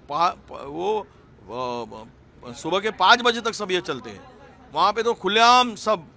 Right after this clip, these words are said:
ड्रग्स हो, बाकी धंधे हो, सब चल रहे हैं। तो ये, इसके ऊपर कोई restriction मुंबई में होनी चाहिए, जो time है, नियम है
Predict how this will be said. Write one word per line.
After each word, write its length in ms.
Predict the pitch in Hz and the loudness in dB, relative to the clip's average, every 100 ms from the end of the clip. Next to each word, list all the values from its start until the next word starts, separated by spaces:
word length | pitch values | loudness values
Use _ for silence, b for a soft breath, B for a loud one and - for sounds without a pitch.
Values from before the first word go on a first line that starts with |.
| - - - 117 | -20 -20 -14 0
ड्रग्स 480 | 180 208 196 160 | 6 6 6 2
हो, 220 | 151 139 131 | -6 -10 -4
बाकी 320 | 165 180 208 | -4 -4 -4
धंधे 260 | 170 180 | -6 -4
हो, 180 | 170 160 | -4 -4
सब 240 | 151 240 220 | -6 -8 -6
चल 160 | 185 | -6
रहे 140 | 151 117 | -4 -8
हैं। 100 | - - - - - | -12 -20 -20 -20 -20
तो 80 | - | -10
ये, 200 | 233 285 | -2 -2
इसके 260 | 254 - 240 | -2 -6 -4
ऊपर 180 | 254 | -4
कोई 180 | 247 254 | -6 -6
restriction 460 | 233 - 226 233 247 | -8 -8 -10 -8 -8
मुंबई 240 | 226 240 | -6 -6
में 100 | 247 | -4
होनी 240 | 247 254 247 | -6 -6 -10
चाहिए, 340 | 233 175 165 | -8 -6 -6
जो 140 | 151 | -8
time 340 | 196 175 190 196 | -8 -6 -6 -6
है, 160 | 170 | -6
नियम 320 | 170 185 208 165 | -6 -6 -6 -6
है 240 | 135 127 | -10 -14